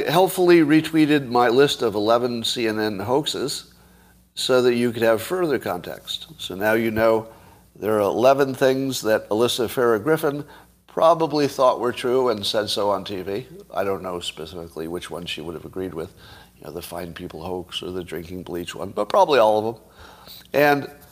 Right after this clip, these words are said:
so she's got eleven strikes against her, probably. You'd have to fact check that to see how many of the hoax, hoaxes she bought into. And then allegedly, Ton-, Tony Ornato has one, uh, communication example in which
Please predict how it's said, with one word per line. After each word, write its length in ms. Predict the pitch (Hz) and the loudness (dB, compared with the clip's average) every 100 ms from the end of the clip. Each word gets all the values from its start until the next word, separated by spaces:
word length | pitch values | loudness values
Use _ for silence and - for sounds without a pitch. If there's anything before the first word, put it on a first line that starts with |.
| - - - - _ | -20 -20 -20 -20 _
so 320 | - 156 151 | 0 6 6
she's 240 | - 196 | 6 2
got 260 | 196 180 - | 6 6 6
eleven 520 | 131 139 151 151 151 | 4 6 6 4 0
strikes 400 | 139 139 135 - | 0 2 2 2
against 360 | 120 120 120 - | 0 2 2 0
her, 180 | 123 117 | 0 0
probably. 640 | - 127 - 92 64 101 - _ _ | 2 4 4 -2 -8 -10 -14 _ _
You'd 120 | 117 | -4
have 180 | 107 104 | -2 -2
to 100 | - | -6
fact 300 | 90 92 95 | -10 -8 -8
check 280 | - 107 - | -8 -10 -8
that 340 | - - _ _ _ | -10 -10 _ _ _
to 100 | - | -8
see 160 | - 107 | -6 -4
how 160 | 101 | -4
many 220 | 95 101 | -4 -6
of 80 | 98 | -6
the 100 | 87 | -4
hoax, 380 | 101 98 - - 277 | -4 -6 -8 -12 -8
hoaxes 400 | 113 107 - 95 | -4 -4 -6 -6
she 140 | - | -8
bought 240 | 82 92 92 | -6 -4 -4
into. 320 | 101 123 131 - - - - - - _ - | -6 -8 -10 -12 -20 -20 -20 -20 -20 _ -6
And 260 | 135 143 135 | 2 2 6
then 240 | 139 139 | 6 6
allegedly, 540 | 117 156 185 185 147 147 | 4 4 4 4 2 2
Ton-, 320 | 143 143 131 | 2 0 -2
Tony 300 | - 135 131 | 0 0 2
Ornato 500 | 117 117 131 120 101 | 2 2 2 4 2
has 180 | 110 104 | 0 0
one, 420 | 104 127 143 143 - - - - _ | 0 2 0 -8 -14 -20 -20 -20 _
uh, 200 | 107 107 - | -2 -2 -2
communication 1040 | - 131 135 170 170 165 160 151 143 151 139 | -6 -4 0 2 2 2 2 2 0 -2 -2
example 760 | 101 107 120 120 120 120 110 | -2 0 0 0 2 2 2
in 200 | 101 101 | -2 -2
which 380 | 107 113 - | 0 0 -2